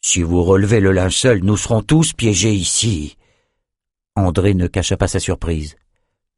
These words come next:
Piégés ? Ne doit-on pas plutôt dire protégés ? Tu as une bien sombre vision des choses, mon ami. Sous le linceul de l'éternité, plus rien au monde ne te menacera. »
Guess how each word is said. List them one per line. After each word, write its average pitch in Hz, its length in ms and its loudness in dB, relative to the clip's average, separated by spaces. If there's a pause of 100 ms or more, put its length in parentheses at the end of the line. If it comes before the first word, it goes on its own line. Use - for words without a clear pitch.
Piégés ? 233 720 0 (640)
Ne 269 80 4
doit-on 220 420 4
pas 175 220 2
plutôt 135 420 2
dire 120 300 2
protégés ? 95 880 0 (800)
Tu 240 180 4
as 180 140 6
une 165 160 4
bien 160 260 4
sombre 143 380 2
vision 135 300 2
des 127 140 4
choses, 127 400 2
mon 131 140 2
ami. 143 460 0 (340)
Sous 208 220 2
le 165 140 6
linceul 156 500 4
de 156 80 4
l'éternité, 156 840 0
plus 151 240 2
rien 139 460 2
au 214 100 4
monde 180 300 4
ne 175 100 0
te 165 140 -2
menacera. » 175 880 -2